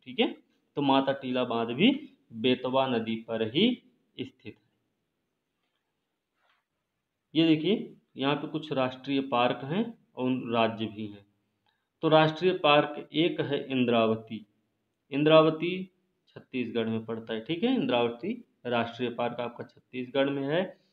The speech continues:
बेतवा राष्ट्रीय पार्क र-, झारखंड में है। मोल्लेम कहाँ पे है? गोवा में है।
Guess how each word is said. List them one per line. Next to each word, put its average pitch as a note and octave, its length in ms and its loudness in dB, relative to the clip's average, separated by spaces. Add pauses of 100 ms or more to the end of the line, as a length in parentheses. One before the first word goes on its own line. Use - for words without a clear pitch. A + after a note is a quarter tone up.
(360)
बेतवा D#3 760 6
राष्ट्रीय C3+ 640 2
पार्क B2 720 0
र-, A#2 200 -2
झारखंड B2 640 -6
में C3+ 140 -4
है। D3 360 -6 (360)
मोल्लेम D#3 640 4 (1160)
कहाँ C#3+ 180 -4
पे D#3+ 120 -6
है? F3+ 260 -2
गोवा A2+ 340 -2
में - 100 -16
है। A2+ 80 -18